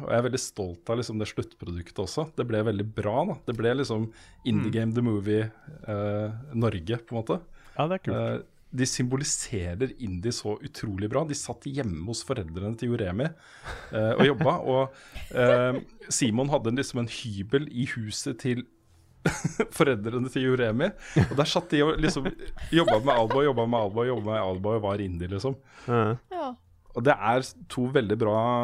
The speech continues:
Speaker 1: fyrer som, eh, som, som jeg liker veldig godt, og det betyr at jeg kanskje mest sannsynlig ikke bør anmelde dette spillet selv. <laughs> Eh, jeg har hatt så mye kontakt med de opp gjennom årene at, eh, at, eh,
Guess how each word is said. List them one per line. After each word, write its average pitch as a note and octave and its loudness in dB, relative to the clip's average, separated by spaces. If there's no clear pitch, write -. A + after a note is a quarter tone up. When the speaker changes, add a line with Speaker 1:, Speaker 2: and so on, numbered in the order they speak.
Speaker 1:
fyrer B2 -2
som, B2 0
eh, B2 -2
som, A#2 -4
som B2 -2
jeg A#2+ 2
liker G#2+ -2
veldig A2+ 0
godt, C3+ 0
og B2+ 2
det A#2+ 0
betyr G2 -2
at - -8
jeg - -12
kanskje - -4
mest A2 -4
sannsynlig A2+ -2
ikke A#2 -2
bør G#2+ 0
anmelde G2+ -2
dette A2 -6
spillet A2 -2
selv. D#3 0
<laughs> - -4
Eh, - -10
jeg B2 0
har A#2 -2
hatt B2 -4
så D3 2
mye C3 2
kontakt A#2+ -2
med A#2 -2
de A2+ 4
opp G#2+ -2
gjennom A#2 2
årene G#2 0
at, A2 -6
eh, A2 2
at, - -10
eh, A#2 -6